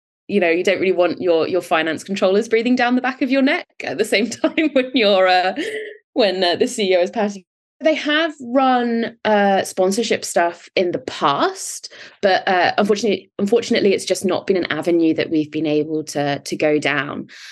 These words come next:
So, um, and the free Slack is, you just learn tips and tricks of how to get around things, 'cause the biggest blocker is not being able to see the analytics, um, as much of a deep dive as you would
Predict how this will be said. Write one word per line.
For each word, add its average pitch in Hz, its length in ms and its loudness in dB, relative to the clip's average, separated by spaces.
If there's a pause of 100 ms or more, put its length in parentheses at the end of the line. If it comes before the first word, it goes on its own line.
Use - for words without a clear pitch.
(120)
So, 226 300 2
um, 262 160 0 (100)
and 285 220 2
the 302 60 -2
free 349 240 0
Slack 294 340 -4
is, 233 400 -6 (800)
you 240 180 2
just 240 280 0
learn 202 480 2
tips - 360 -4
and 180 140 0
tricks - 340 -2
of 160 120 -2
how 160 220 0
to 156 140 -6
get 156 220 0
around 160 240 -2
things, 151 180 -4
'cause 160 160 -10
the 170 100 -8
biggest 208 320 0
blocker 165 240 -2
is 151 160 -4
not 165 180 0
being 156 120 0
able 151 260 -2
to 143 300 -2 (480)
see 208 300 0
the 180 140 2
analytics, 160 1000 0 (360)
um, 151 400 -2
as 160 380 0
much 196 400 0
of 165 60 0
a 165 40 0
deep 156 240 0
dive 151 240 0
as 151 140 -8
you 165 100 2
would 147 440 0